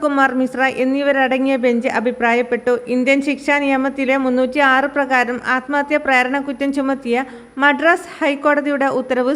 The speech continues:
സുപ്രീം കോടതിയാണ് റദ്ദാക്കിയത്. വിദ്യാർത്ഥിയുടെ പരാതിയിലാണ്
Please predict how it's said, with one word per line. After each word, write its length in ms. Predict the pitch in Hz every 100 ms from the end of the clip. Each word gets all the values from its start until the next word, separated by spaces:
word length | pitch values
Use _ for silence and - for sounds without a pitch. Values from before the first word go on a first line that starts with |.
| 302
സുപ്രീം 300 | - 285 285 269
കോടതിയാണ് 540 | 254 226 240 233 233 226
റദ്ദാക്കിയത്. 680 | 220 247 240 240 233 240 247 - - - _ _ -
വിദ്യാർത്ഥിയുടെ 580 | 269 247 320 320 330 330 320
പരാതിയിലാണ് 640 | 285 277 269 285 277 262